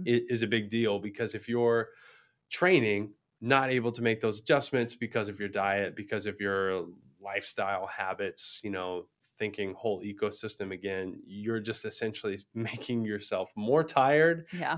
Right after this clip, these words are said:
Speaker 1: and then just going deeper into the hole because of all the different factors that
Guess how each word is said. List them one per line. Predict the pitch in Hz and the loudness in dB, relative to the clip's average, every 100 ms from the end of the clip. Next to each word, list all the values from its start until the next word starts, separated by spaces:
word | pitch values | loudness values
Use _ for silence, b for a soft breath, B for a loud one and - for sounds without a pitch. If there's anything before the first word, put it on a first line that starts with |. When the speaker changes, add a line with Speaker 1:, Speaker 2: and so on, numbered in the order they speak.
| 131 | 2
Speaker 1:
and | 120 113 113 | 4 6 4
then | 120 117 | 4 4
just | 117 117 113 | 4 0 2
going | 117 117 110 | 4 4 2
deeper | 107 113 113 113 | 0 -4 0 2
into | 104 104 | 2 0
the | 104 | -2
hole | - 175 135 | 2 4 6
because | 110 107 120 | 4 -2 -2
of | 113 | -2
all | 104 113 | 2 2
the | 104 | 2
different | 107 123 - | -2 -4 -2
factors | 127 110 - 107 101 | 0 0 -2 -4 -2
that | 101 | -2